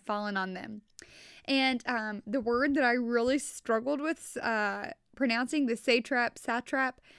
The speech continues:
I'm not even sure how to say it. It essentially is a governing ruler in that providence. Verse four, for Mordecai was great in the king's house, and his fame spread throughout all the provinces, for the man Mordecai grew more and more powerful.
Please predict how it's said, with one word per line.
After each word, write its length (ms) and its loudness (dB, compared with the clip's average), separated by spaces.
I'm 200 2
not 200 2
even 180 -6
sure 160 -4
how 140 0
to 80 -4
say 240 -2
it. 160 -8
It 360 0
essentially 460 0
is 140 0
a 40 -2
governing 380 0
ruler 340 -2
in 260 -2
that 200 -6
providence. 720 -10
Verse 300 -2
four, 300 -8
for 120 0
Mordecai 520 0
was 160 -4
great 320 -2
in 80 -2
the 80 -4
king's 360 -6
house, 380 -2
and 140 -6
his 180 -6
fame 260 -2
spread 640 -2
throughout 400 -4
all 200 0
the 80 -6
provinces, 680 -4
for 140 -10
the 100 -4
man 320 -2
Mordecai 400 -4
grew 300 -2
more 340 -4
and 380 -4
more 500 -4
powerful. 680 -8